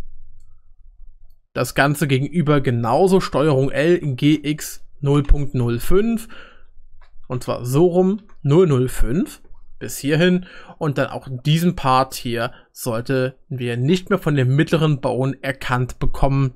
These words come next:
lassen. Und jetzt dasselbe Schema wie gerade eben.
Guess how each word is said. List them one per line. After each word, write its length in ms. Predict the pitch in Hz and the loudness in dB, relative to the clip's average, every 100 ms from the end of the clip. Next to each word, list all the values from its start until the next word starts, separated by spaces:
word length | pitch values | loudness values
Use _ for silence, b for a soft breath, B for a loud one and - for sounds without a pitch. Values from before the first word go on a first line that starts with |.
| - | -10
lassen. 580 | 104 117 - - - - B B B B B | -2 -2 -2 -4 -8 -14 B B B B B
Und 140 | 139 | 2
jetzt 480 | 170 302 - - - | 4 2 -4 -12 -2
dasselbe 320 | 196 214 208 | 2 4 4
Schema 240 | 202 226 208 | 2 2 4
wie 80 | |
gerade 320 | 196 160 143 131 | 4 4 2 2
eben. 320 | 220 226 | 0 0